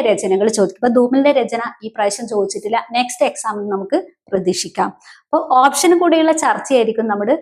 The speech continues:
ഏഹ്, നമ്മുടെ ക്ലാസ്സുകളിൽ നമ്മൾ ഡിസ്കസ് ചെയ്യുന്നത്. അപ്പോ ഇപ്പൊ നമ്മള് കറക്റ്റ്, ഏഹ്, എല്ലാം ഇൻക്ലൂഡ് ചെയ്യാനുള്ള ഒരു ടൈം നമുക്ക് എന്തിലില്ല, നമുക്ക് ഈ ക്വസ്റ്റ്യൻ പേപ്പർ ഇത്രയും ക്വസ്റ്റ്യൻ ചെയ്യുമ്പോൾ നമുക്ക് കിട്ടൂല. ഓക്കെ, അപ്പൊ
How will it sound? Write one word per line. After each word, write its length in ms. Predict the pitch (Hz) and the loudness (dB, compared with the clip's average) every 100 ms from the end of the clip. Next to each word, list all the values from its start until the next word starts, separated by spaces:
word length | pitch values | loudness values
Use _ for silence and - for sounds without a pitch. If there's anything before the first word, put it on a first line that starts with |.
| - _ _ - | -6 _ _ -2
ഏഹ്, 160 | 202 202 196 | 2 4 2
നമ്മുടെ 220 | 196 214 214 | 2 0 0
ക്ലാസ്സുകളിൽ 560 | 190 190 220 226 240 226 | -2 -4 -2 2 2 0
നമ്മൾ 160 | 196 208 190 | -4 -4 -4
ഡിസ്കസ് 320 | - 202 - | -4 -4 0
ചെയ്യുന്നത്. 360 | 190 202 190 220 - _ _ _ 226 | 0 2 2 0 -2 _ _ _ -4
അപ്പോ 160 | 220 247 247 - 214 240 | 0 0 -2 -10 -8 -6
ഇപ്പൊ 100 | 226 269 | -2 0
നമ്മള് 240 | 254 262 294 - - | 2 2 0 -4 -2
കറക്റ്റ്, 340 | 220 214 - 277 277 - _ 226 | -2 0 -2 -2 -4 -18 _ 2
ഏഹ്, 240 | 220 220 - 226 | 4 4 2 -2
എല്ലാം 280 | 240 277 359 359 320 | 0 2 0 0 0
ഇൻക്ലൂഡ് 300 | 254 262 269 | 2 4 4
ചെയ്യാനുള്ള 320 | 262 226 226 220 | 2 2 2 2
ഒരു 80 | 226 226 | 2 0
ടൈം 160 | 220 247 220 | 0 -2 -2
നമുക്ക് 220 | 208 226 | -4 -4
എന്തിലില്ല, 380 | 202 202 196 190 185 - _ | -2 -2 -2 0 0 -2 _
നമുക്ക് 280 | 202 196 190 247 - _ _ | -2 0 0 -4 -6 _ _
ഈ 40 | 247 | 0
ക്വസ്റ്റ്യൻ 280 | 220 196 226 220 | 0 0 0 -2
പേപ്പർ 200 | 214 214 | 0 -4
ഇത്രയും 340 | 208 233 262 262 _ | -2 0 0 -4 _
ക്വസ്റ്റ്യൻ 280 | 220 226 220 220 | -12 -8 -8 -4
ചെയ്യുമ്പോൾ 280 | 202 202 233 | -4 -4 -2
നമുക്ക് 220 | 208 202 202 | -2 -2 -2
കിട്ടൂല. 280 | 240 233 170 - - _ - | 0 2 0 -4 -14 _ -6
ഓക്കെ, 160 | 269 240 - - - | -2 -2 -4 -14 -12
അപ്പൊ 120 | - | -2